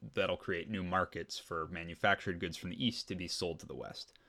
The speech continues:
So Macdonald gets right to work with this Western expansion business. He starts by signing the famous or infamous numbered treaties, which of course are still with us today. He starts awarding millions of acres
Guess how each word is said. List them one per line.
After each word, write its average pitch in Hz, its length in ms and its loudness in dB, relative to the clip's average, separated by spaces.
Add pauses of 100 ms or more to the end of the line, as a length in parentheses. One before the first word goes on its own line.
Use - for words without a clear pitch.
(380)
So 143 260 6
Macdonald 120 460 6
gets 104 240 2
right 131 180 10
to 123 100 2
work 101 280 6
with 95 140 0
this - 260 -2
Western 101 400 2
expansion 92 640 0
business. 85 520 -4 (220)
He 87 280 -4
starts 110 360 4
by 95 180 4
signing 98 460 2
the 85 240 -2 (400)
famous 110 420 2
or 90 240 4
infamous 110 540 6 (260)
numbered 113 420 8
treaties, 127 520 2 (220)
which 90 180 -2
of 80 100 -10
course 95 300 2
are 82 100 4
still 110 300 4
with 95 120 4
us 90 160 2
today. 90 360 2 (500)
He 107 380 8
starts 110 280 6
awarding 107 480 8
millions 123 300 8
of 107 100 4
acres 107 720 6